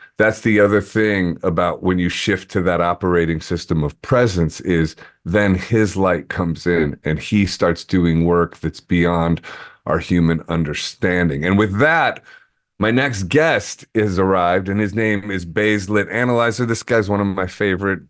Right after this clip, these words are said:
guests that ever come on this show. So, uh, you know, I'm happy to have him, of course. Um, and I just looked at his YouTube page real quick to see if I could riff off of something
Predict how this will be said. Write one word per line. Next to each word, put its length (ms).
guests 520
that 160
ever 400
come 300
on 160
this 140
show. 340
So, 300
uh, 420
you 180
know, 260
I'm 140
happy 400
to 120
have 240
him, 140
of 140
course. 640
Um, 580
and 240
I 120
just 380
looked 260
at 80
his 140
YouTube 460
page 340
real 220
quick 340
to 80
see 220
if 120
I 60
could 240
riff 300
off 180
of 100
something 540